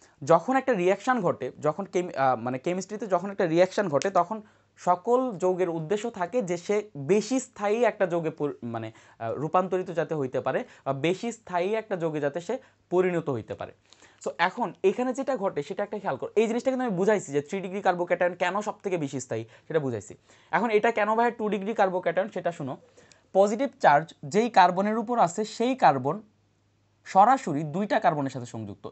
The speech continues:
এইখানে একটা কার্বনের সাথে সংযুক্ত আর এইখানে একটা কার্বনের সাথে সংযুক্ত। So, এই কার্বন, যেই কার্বনের উপর পজিটিভ চার্জ আছে সেই কার্বন যেহেতু সে দুইটা কার্বনের সাথে সরাসরি সংযুক্ত, so সেটাকে বলা হবে টু ডিগ্রি কার্বোক্যাটায়ন।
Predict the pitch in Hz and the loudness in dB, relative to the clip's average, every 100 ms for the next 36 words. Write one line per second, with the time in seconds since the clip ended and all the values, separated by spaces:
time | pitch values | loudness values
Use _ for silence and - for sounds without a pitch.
0 | - 143 180 175 180 185 170 175 175 170 | -8 -6 -4 -4 -2 -2 -4 -6 -10 -12
1 | 180 170 170 247 135 123 127 117 113 110 | -10 -10 -6 -4 -4 -4 -6 -8 -6 -8
2 | 107 110 107 - 104 - _ _ _ - | -10 -14 -16 -16 -16 -18 _ _ _ -20
3 | - _ 185 - - 208 254 196 156 135 | -20 _ -4 -2 2 2 6 6 6 -2
4 | - _ _ - 131 208 220 220 240 247 | -6 _ _ -6 0 6 6 6 2 0
5 | 240 247 - 185 185 226 214 180 147 131 | -2 -4 2 2 2 -4 2 4 4 2
6 | 135 175 - 226 240 214 208 208 160 123 | -4 -6 -2 0 4 4 4 -4 -4 -6
7 | 156 202 _ _ - - 170 156 - _ | -8 -10 _ _ -6 -2 -2 -2 -12 _
8 | _ - 127 127 208 220 262 247 226 233 | _ -14 -6 -2 -2 0 4 6 4 0
9 | 233 175 160 170 175 180 226 247 247 214 | -4 -4 -4 0 4 4 2 -2 -4 -6
10 | 151 127 _ 190 220 _ - - 214 208 | -6 -8 _ -8 -8 _ -8 -2 -2 -2
11 | 175 170 170 165 170 208 214 202 165 143 | -2 -2 -2 2 2 0 -6 -6 -4 -6
12 | 120 107 98 95 - - | -4 -6 -8 -14 -18 -20